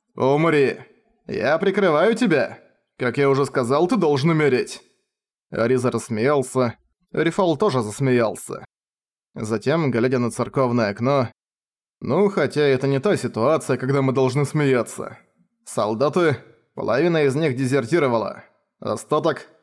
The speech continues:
если мы скажем им, что участвуем в мирном договоре, они должны несколько успокоиться. Но мы собираемся немедленно предать его, верно? Мы разберёмся с этим, когда придёт время.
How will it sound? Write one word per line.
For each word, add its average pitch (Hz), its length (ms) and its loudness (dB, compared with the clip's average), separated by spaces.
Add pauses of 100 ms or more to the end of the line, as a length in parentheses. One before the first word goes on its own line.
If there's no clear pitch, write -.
(360)
если 180 260 0
мы 165 160 2
скажем 151 440 0
им, 160 100 0
что 135 240 0
участвуем 131 540 0
в 113 40 -4
мирном 135 320 2
договоре, 123 720 0 (240)
они 208 260 -2
должны 156 400 2
несколько 147 360 -2
успокоиться. 139 840 -2 (420)
Но 107 180 -4
мы 120 100 0
собираемся 127 560 0
немедленно 131 480 2
предать 139 380 0
его, 113 180 0
верно? 135 460 0 (440)
Мы 240 120 -2
разберёмся 147 580 0
с - 80 -4
этим, 170 260 0
когда 127 280 -2
придёт 131 280 -2
время. 131 500 -2